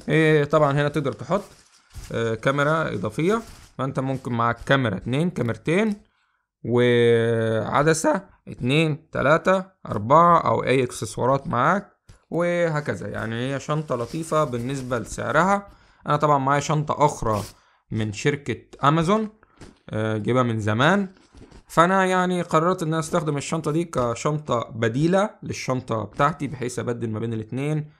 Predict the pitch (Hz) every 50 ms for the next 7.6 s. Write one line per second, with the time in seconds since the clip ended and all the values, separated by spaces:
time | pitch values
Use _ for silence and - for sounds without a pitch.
0 | _ _ - - 120 123 123 120 107 98 - 131 127 123 - 107 113 101 - 139
1 | 139 143 135 120 120 113 110 107 110 107 113 120 117 - - 117 113 - - 120
2 | 117 113 110 101 107 120 135 143 - 156 143 135 - _ _ _ _ - - 110
3 | 131 123 113 - - 120 117 113 110 - 120 117 107 110 98 82 - 107 104 101
4 | 98 104 117 120 117 107 95 - 110 101 - - 143 180 175 175 170 165 - _
5 | _ _ - - 160 151 151 - 160 147 143 143 139 - - 139 143 143 165 -
6 | 147 135 139 135 156 147 143 - 131 120 120 - 151 147 135 131 143 156 151 151
7 | 143 131 131 131 127 127 123 123 127 123 123 123